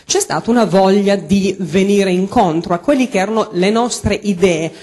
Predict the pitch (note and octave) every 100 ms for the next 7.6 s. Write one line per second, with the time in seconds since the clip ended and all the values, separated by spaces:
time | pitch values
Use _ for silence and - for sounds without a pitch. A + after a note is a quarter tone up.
0 | - - - C#4 - - C4+ C#4+ - G3+
1 | A3+ G3+ D#3 - C#3 C#3+ C#3+ C#3+ C3 -
2 | C3+ B2 - - - D3 _ _ _ -
3 | D#3+ C#3+ F3 F#3+ G3 - F3+ G3+ G#3+ G3+
4 | F#3 F3 A3+ G3 E3 G3+ A3 A3+ E3 -
5 | G#3+ F#3+ - D3+ - _ - C#4 D4+ C#4+
6 | C4+ A#3+ F#3 D3 - - _ _ _ A3
7 | A3 F4 F#4 F4+ A#3+ G#3